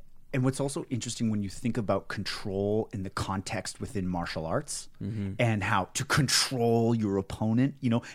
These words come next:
Speaker 1: take inputs, because you can't control what your opponent is going to do to an extent,
Speaker 2: Right.
Speaker 1: right? But when you look at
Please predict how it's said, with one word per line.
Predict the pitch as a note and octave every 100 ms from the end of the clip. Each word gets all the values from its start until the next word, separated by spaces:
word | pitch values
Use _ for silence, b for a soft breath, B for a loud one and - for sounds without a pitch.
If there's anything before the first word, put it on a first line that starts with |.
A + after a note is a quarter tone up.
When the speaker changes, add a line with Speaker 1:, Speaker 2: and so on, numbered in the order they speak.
| B
Speaker 1:
take | - D#3+ D#3 - D#3+
inputs, | C#3+ D3+ D3 C#3 -
because | F3+ F3+ - B -
you | A#2 D#3+
can't | F3 - F3+ F3 -
control | D#3+ C#3+ - - C3 D#3 A2+ A#2+ C3+ B
what | A2 G2+ C3+ - D3
your | B2 B2
opponent | G#2+ - B2 A#2+ G#2 A#2
is | F#2+
going | G#2+ G#2 -
to |
do | E2 D#3+ A#2 F2+ A#2 B B B B B B B - - - - - -
to | D#3+
an | C3+
extent, | A2 - C3 G2+ E3 -
Speaker 2:
Right. | G#2 G2
Speaker 1:
right? | B2 D#3 - - A2+
But | A3 A3+ D3 - -
when | D3+ E3
you | E3
look | D#3+ G3
at | F#3